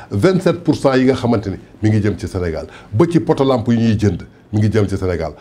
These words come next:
Kon ñii di phénomène politique bii, ñi ngi leen di nax yéen jeunesse bi. Mbaa ñoom la ñuy wax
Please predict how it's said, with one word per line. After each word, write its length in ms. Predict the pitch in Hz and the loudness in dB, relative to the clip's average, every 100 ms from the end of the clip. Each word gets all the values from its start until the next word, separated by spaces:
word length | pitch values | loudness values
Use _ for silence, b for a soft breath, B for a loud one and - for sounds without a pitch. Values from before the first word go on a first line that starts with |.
| B B | B B
Kon 160 | - 139 | 0 2
ñii 240 | 127 180 | 4 4
di 120 | 151 | 2
phénomène 420 | 139 143 131 127 110 | 2 2 4 2 2
politique 400 | 131 113 110 90 | 2 2 -2 0
bii, 280 | 139 117 - - - _ - - | 2 2 -2 -14 -20 _ -14 -4
ñi 100 | 107 | -2
ngi 80 | 110 | 0
leen 140 | 110 | 0
di 80 | 98 | 0
nax 180 | 98 101 | -2 -2
yéen 200 | 98 98 | 0 0
jeunesse 340 | 85 101 87 - | 0 0 0 -4
bi. 140 | 76 - B B B 104 | -14 -18 B B B -2
Mbaa 200 | 107 120 | 0 2
ñoom 280 | 120 117 101 | 2 2 2
la 80 | 104 | 0
ñuy 140 | 110 | 0
wax 160 | 107 | 0